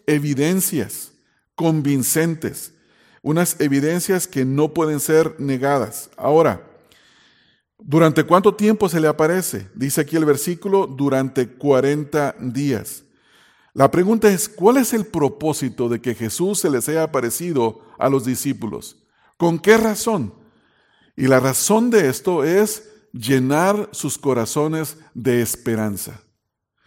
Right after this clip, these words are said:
Llenar sus corazones de esperanza. Y esto es una de las cosas, hermanos, que nosotros debemos de aprender, porque aquí Lucas dice que el Señor les presenta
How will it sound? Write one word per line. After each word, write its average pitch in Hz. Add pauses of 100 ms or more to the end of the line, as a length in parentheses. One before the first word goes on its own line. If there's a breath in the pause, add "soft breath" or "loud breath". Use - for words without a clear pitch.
(160 soft breath)
Llenar 139
sus 170
corazones 143
de 117
esperanza. 117 (800 soft breath)
Y 135
esto 214
es 214
una 180
de 180
las 165
cosas, 170
hermanos, 151
que 135
nosotros 143
debemos 143
de 127
aprender, 135 (200 soft breath)
porque 139
aquí 202 (500 soft breath)
Lucas 185
dice 180
que -
el 143
Señor 156
les 190
presenta 180